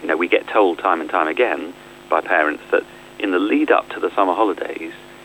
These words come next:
um, some of them are re-, really stressed and really feeling, feeling ill and sick, and this pit in the stomach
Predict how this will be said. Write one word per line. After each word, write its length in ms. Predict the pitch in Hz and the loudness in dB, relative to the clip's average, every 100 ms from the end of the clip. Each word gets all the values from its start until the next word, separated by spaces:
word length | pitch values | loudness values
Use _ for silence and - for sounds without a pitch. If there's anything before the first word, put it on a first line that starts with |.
| - - - | -20 -20 -6
um, 460 | 85 80 82 80 - - - - - - | -2 0 -2 -6 -14 -20 -20 -20 -20 -6
some 140 | - 135 | -2 0
of 60 | |
them 100 | 90 | 2
are 80 | 73 | 0
re-, 160 | 85 90 | 2 0
really 320 | 107 95 80 | 2 2 2
stressed 360 | - 78 - - | 0 0 0 -8
and 120 | 80 | -4
really 220 | 78 76 - - | -4 -4 -12 -4
feeling, 300 | 92 80 78 - | -2 -2 -8 -4
feeling 300 | 104 85 80 | 0 0 -2
ill 240 | 80 85 | -2 0
and 120 | 76 - | -2 -4
sick, 280 | - - - | -4 -4 -6
and 100 | - | -12
this 100 | 76 - - - | -14 -18 -20 -6
pit 160 | - - | -6 -4
in 80 | - | -6
the 100 | 78 - | -6 -2
stomach 360 | 101 85 - | 0 0 -4